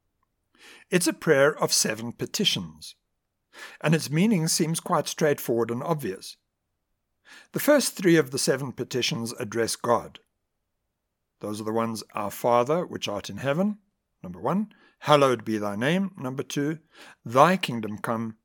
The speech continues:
thy will be done in earth as it is in heaven."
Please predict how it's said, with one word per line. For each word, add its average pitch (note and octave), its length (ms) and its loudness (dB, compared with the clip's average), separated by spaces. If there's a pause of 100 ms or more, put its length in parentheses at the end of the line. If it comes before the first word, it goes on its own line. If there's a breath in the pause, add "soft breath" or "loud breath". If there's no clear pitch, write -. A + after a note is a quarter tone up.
thy C3 240 4
will A#2 200 0
be G#2+ 140 -8
done A2 400 -6
in G#2+ 320 -10
earth G#2 340 2 (100)
as G#2+ 160 -6
it G2+ 100 -12
is G2+ 140 -10
in G2 100 -10
heaven." F#2 400 -12